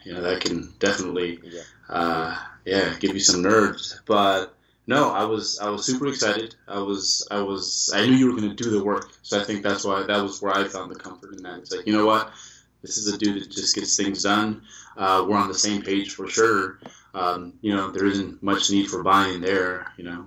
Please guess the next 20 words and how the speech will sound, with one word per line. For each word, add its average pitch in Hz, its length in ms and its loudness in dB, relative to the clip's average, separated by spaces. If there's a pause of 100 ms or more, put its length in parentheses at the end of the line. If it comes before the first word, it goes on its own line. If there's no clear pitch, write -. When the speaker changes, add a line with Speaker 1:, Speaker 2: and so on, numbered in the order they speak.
(140)
Speaker 1:
we, 90 160 -14 (280)
we 92 140 -8
have, 87 180 -8 (600)
you 101 80 -6
know, 82 160 -6 (160)
we, 90 340 -4
we 98 120 4
understand 95 500 4
the 87 80 -4
same 87 360 -2
stuff, - 460 0
basically, 82 540 -6
right? 87 280 -4
We're 92 140 -4
from 87 160 -8
the 87 80 -6
same 101 300 2
school. - 400 0 (640)
Um, 87 520 4 (760)
so 98 680 2